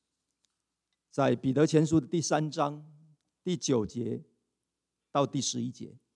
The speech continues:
他说：“不要以恶报恶，以辱骂还辱骂，倒要祝福。你们，因为你们是为此蒙召，好叫你们承受福气。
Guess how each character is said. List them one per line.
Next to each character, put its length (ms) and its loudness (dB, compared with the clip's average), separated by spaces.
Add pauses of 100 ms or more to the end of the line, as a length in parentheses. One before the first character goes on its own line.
(800)
他 120 2
说 240 8
：“不 220 4
要 180 6
以 200 2
恶 360 8
报 260 2
恶， 300 0 (380)
以 160 -4
辱 240 4
骂 260 4
还 300 -4
辱 160 2
骂， 240 -2 (480)
倒 260 2
要 440 2
祝 180 0
福。 360 -10 (1000)
你 140 4
们， 500 2 (460)
因 180 4
为 100 8
你 80 4
们 180 2
是 280 2
为 240 6
此 220 -4
蒙 200 -2
召， 400 -2 (420)
好 220 0
叫 200 4
你 100 2
们 300 -2
承 480 -6
受 340 2
福 260 -8
气。 300 -4